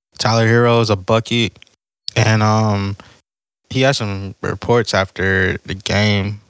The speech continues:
uh, and I, and he actually just won Sixth Man of the Year. So congratulations to Tyler Herro. Um, but the fi-, that, that series, I got the, I ain't think that's just about to happen, but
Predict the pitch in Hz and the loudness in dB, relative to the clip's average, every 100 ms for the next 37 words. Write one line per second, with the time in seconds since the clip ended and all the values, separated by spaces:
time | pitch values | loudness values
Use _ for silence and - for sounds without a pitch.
0 | _ - 92 - - - _ _ _ _ | _ -4 -2 -4 -6 -10 _ _ _ _
1 | _ _ _ _ 120 110 110 113 - 110 | _ _ _ _ 0 2 2 0 -2 -2
2 | 117 131 135 - 117 113 110 113 107 120 | 0 2 2 0 -2 -2 2 2 2 2
3 | - 117 117 117 120 135 123 101 98 98 | 2 0 0 0 0 2 2 2 -2 -4
4 | 117 120 120 120 123 120 123 - - 127 | -2 0 0 0 -2 0 -2 -4 -2 0
5 | 127 131 139 98 87 85 - - - _ | 0 2 2 2 -2 -6 -12 -18 -20 _
6 | - 82 90 92 104 - 120 120 117 107 | -2 0 0 -4 -8 -10 -2 2 2 0
7 | - - _ _ 110 - - - 98 107 | -4 -12 _ _ -8 -6 -6 -8 -16 -6
8 | 123 139 - - 143 - - 147 143 135 | 0 0 0 0 2 2 2 2 2 2
9 | 104 - 117 120 110 101 - - 110 107 | 0 0 0 2 2 0 -4 -8 0 2
10 | 95 85 82 - - - - - 117 147 | 2 0 -4 -8 -12 -14 -10 -2 0 2
11 | 143 110 _ _ - 139 127 113 120 117 | 0 -4 _ _ -2 0 0 0 0 0
12 | 113 101 98 113 - 95 95 98 92 | -2 0 0 -2 -4 -10 -4 -4 -4